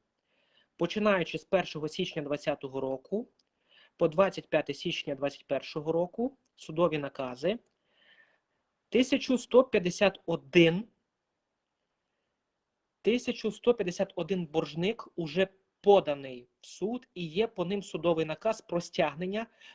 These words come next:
плати за транспортування газу. Тому цим людям, цим людям потрібен механізм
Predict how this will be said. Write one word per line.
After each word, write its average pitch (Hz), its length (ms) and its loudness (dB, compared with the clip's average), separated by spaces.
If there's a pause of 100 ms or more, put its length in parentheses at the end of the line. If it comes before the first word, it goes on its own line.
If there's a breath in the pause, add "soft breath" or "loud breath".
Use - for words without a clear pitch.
плати 208 360 2
за 185 100 0
транспортування 185 840 -4
газу. 131 380 -8 (1200)
Тому 196 440 6 (800 soft breath)
цим 277 300 4
людям, 175 500 0 (580)
цим 190 280 0
людям 165 380 -2 (680)
потрібен 220 600 2 (100)
механізм 202 640 -4